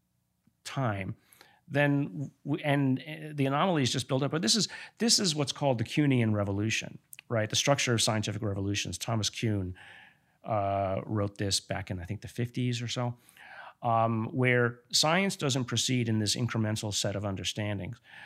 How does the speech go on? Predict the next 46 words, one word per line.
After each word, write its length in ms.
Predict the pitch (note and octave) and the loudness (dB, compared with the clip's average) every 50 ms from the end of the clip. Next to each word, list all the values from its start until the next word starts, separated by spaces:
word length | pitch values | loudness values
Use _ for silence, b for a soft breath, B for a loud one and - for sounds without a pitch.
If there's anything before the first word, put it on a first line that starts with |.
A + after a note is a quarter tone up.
| B B B | B B B
Science 400 | - - C3+ C3+ D3 D#3+ D#3+ - | -2 0 2 4 4 2 2 0
proceeds 760 | - - C3+ A#2+ - - C#3 C3+ B2+ A#2+ A2+ G#2+ A2+ - - B B B B B | -2 -2 -2 0 2 2 2 2 2 0 0 0 0 -2 -2 B B B B B
until 240 | - A#2 - C3 B2+ | -2 0 0 0 0
it 80 | B2+ | 0
reaches, 480 | B2 B2 A2+ A#2 - - A#2 G#2+ G2+ - - _ _ - | 0 0 0 0 0 0 0 0 0 -2 -4 _ _ -2
a-, 40 | B2 | 0
a-, 400 | A2+ A#2 B2 - C3+ B2 - - D3+ | 0 0 0 0 0 -2 -2 0 0
until 260 | C#3+ B2 A#2+ C#3+ C#3 | 0 2 2 2 0
it 60 | - | 0
reaches 260 | C#3 A#2+ - A#2+ G#2+ | 0 0 -2 -2 -2
a 40 | G#2+ | -2
wall, 600 | G2+ G2+ G#2+ B2 C3 C3+ A#2+ G2+ G2 G2 A2+ B B B B B B B B | -2 0 2 4 6 6 6 4 4 0 -2 B B B B B B B B
and, 240 | - A#2+ A#2 A#2+ A#2+ - | 0 2 2 2 0 0
and 100 | C3+ A#2+ | 0 2
a 40 | A#2 | 2
wall 420 | A2+ A#2 B2+ C#3+ D#3 D#3+ D#3+ D3 | 2 4 4 4 4 4 4 4
of 80 | C3 A2+ | 4 4
anomalies 800 | A2+ A2+ A2 A2 A#2 B2 B2+ B2+ A#2+ A#2 A2 G#2+ G#2 G#2 G2+ - B B B B _ | 4 2 2 2 4 4 4 4 2 2 2 0 0 0 -2 -2 B B B B _
begin 260 | A#2 A2 A#2 A#2+ A2+ | 0 2 2 2 2
to 80 | A2+ A2 | 2 0
build 300 | G#2 A2+ A2 G#2+ G#2 A2+ | 0 0 0 2 2 2
up 220 | A2+ A2 - - | 2 2 2 -2
because 260 | A2+ G#2 - A#2+ A2 | -6 -2 -2 -2 0
the 80 | - A#2 | 0 -4
current 380 | - - D#3 D#3+ D#3 D3 C#3 | -4 -2 -2 0 0 0 2
understanding 840 | C3 A#2+ A2+ A2 - - - B2 A#2 B2 B2+ B2 A2+ G#2 G2+ G2 G2 B B B B B B B B B | 2 0 2 0 0 0 0 0 0 0 0 0 0 0 0 -2 -4 B B B B B B B B B
doesn't 280 | C3+ C3 C3+ C3 D3+ C#3 | 2 4 4 6 6 2
accept 420 | A#2 - - - - C3+ B2+ - | 2 2 2 4 4 2 0 0
that 100 | - A#2 | -2 -2
the 100 | - A#2 | 0 0
anomaly 420 | G#2+ A2 G#2+ G#2+ A2+ A2 G#2 G2+ F#2+ | 0 0 2 2 0 0 0 -2 -2
exists. 760 | F#2+ G#2 - F#2 A2+ G#2 F2+ F2 - - - - - - - B B B B B B B B B B B _ | -4 -4 -4 -2 -2 -2 -2 0 -2 -2 -2 -2 -4 -4 -4 B B B B B B B B B B B _
Uh, 360 | - A#2 A2+ A2 G#2+ G#2+ - - | 0 2 2 4 2 2 0 0
and 140 | B2+ A2+ | 2 2
then 80 | A2+ A2+ | 4 4
there's 140 | A2+ A2 - | 4 4 6
somebody 340 | - D3 C#3+ C3+ B2 A2+ G#2+ | 6 6 4 4 4 4 2
on 180 | G#2+ G#2+ A2 | 2 2 2
this 160 | A2 C3+ B2 | 2 2 2
side 240 | - - A#2+ G#2+ G#2 | 2 4 2 2 2
screaming, 460 | - - - - C#3 C3 B2 A2+ G#2+ | 2 0 2 2 2 2 4 2 2
"But 140 | G#2 C#3 D3 | 0 0 0
it 120 | F3 D#3 D#3 | 0 2 2
exists, 400 | D#3 D3 C#3+ E3+ E3 C#3 - - | 2 2 2 0 0 0 -2 -2
it 100 | - B2 | -2 -2
exists." 480 | C3 A#2+ C3+ D#3 D3+ B2 - - - | -2 -2 -2 0 0 -2 -2 -4 -6